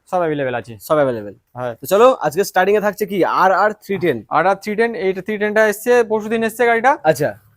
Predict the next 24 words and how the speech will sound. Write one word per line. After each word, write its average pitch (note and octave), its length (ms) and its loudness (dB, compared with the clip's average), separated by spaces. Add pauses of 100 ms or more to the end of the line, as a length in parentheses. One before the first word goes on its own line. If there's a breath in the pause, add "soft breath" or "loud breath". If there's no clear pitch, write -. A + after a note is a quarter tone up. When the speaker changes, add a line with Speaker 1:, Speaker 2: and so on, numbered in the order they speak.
(140)
Speaker 1:
আহ, D3+ 240 0
এই F#3+ 140 -4
থ্রি G#3+ 80 -2
টেনটা A3 260 0
একদম, A3+ 320 0
একদম G3+ 360 0
আনটাচেবল F#3+ 600 2
কন্ডিশন। A3 400 2 (100)
Speaker 2:
একদম F#3+ 540 0
Speaker 1:
গাড়ি F3 140 8
Speaker 2:
দারুণ। E3 140 8
Speaker 1:
আমরা A#3 200 8 (640)
বাইরে F3 420 6
আছে, A#3 220 4
সার্ভিসিং A#3+ 500 -2
এখনো A#3+ 300 2
হয়নি। A#3+ 360 2 (120)
Speaker 2:
আচ্ছা। C#3+ 280 2 (160)
Speaker 1:
তো G#3 180 2
সার্ভিসিং A#3+ 400 0
কালকের A#3+ 340 2
মধ্যে C4 220 2
হয়ে C4+ 180 2
যাবে, D4 240 6